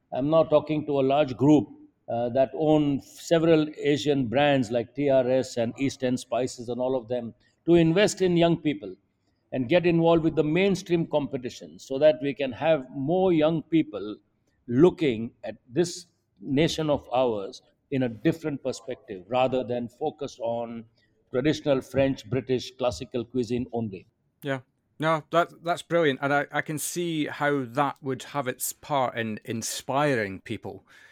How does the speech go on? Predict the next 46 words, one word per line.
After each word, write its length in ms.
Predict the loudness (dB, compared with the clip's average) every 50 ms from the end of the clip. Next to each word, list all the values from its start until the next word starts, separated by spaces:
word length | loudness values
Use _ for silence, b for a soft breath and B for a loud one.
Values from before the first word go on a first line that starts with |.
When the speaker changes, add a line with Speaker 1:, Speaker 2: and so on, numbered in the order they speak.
| b b b
Speaker 2:
Because 220 | -6 -4 -4 -2
not 160 | 0 0 0
only, 360 | 0 2 2 2 2 0 -2 -2
you're 140 | -4 -2 -2
right, 120 | -2 -2
you 100 | -4 -6
come 200 | -6 -6 -4 -4
into 220 | -4 -4 -4 -6 -8
a 40 |
competition 760 | -6 -6 -8 -8 -8 -8 -6 -6 -6 -6 -6 -6 -6 -8 -10 -12 b b b b b b b b -8
to, 280 | -4 -2 -2 -2 -4
to 180 | -6 -10 -14 -8
do 100 | -4 -2
your 160 | 0 0 0
best 380 | 2 4 4 4 4 2 -4 -4
and, 260 | -2 -2 -2 -4 -6 -8 -6
you 80 | -6 -4
know, 220 | -2 -2 -4 -4
hope 240 | -2 -4 -4 -4 _
that, 260 | -4 -4 -4 -4 -6
that 160 | -8 -8 -8 -8
your 200 | -10 -8 -6 -6
best 340 | -4 -2 -2 -2 -2 -4 -8
is 140 | -10 -10 -6
good 140 | -6 -6 -4
enough 260 | -4 -6 -6 -8 -8
to, 300 | -6 -4 -2 -2 -2 -4
to 180 | -6 _ -14 -10
get 260 | -6 -4 -6 -4 -4
you 320 | -6 -6 -4 -6 -6 -8 -12 _ _ -16 -16
a 80 | -16
prize. 600 | -12 -4 -2 0 2 2 0 0 -2 -6 -8 -12 -6
But 160 | -2 0 2 2
at 140 | 0 0
the 80 | -2 -8
same 320 | -6 -2 -2 -2 -2 -4
time, 400 | -8 -4 -4 -2 -2 -2 -4 -6
the 160 | -6 -6 -8 -8
prizes 420 | _ -4 -4 -2 -2 -4 -6 -8
that 140 | -10 -10 -10
you're 80 | -10
putting 340 | -8 -8 -8 -8 -6 -8 -6
on 140 | -6 -6 -8
the 40 | -6
table 440 | -4 -4 -4 -4 -4 -10 -14 -14 _ b b b b b b b b b b b -2
are 500 | 0 2 2 4 2 2 0 0 -2 -6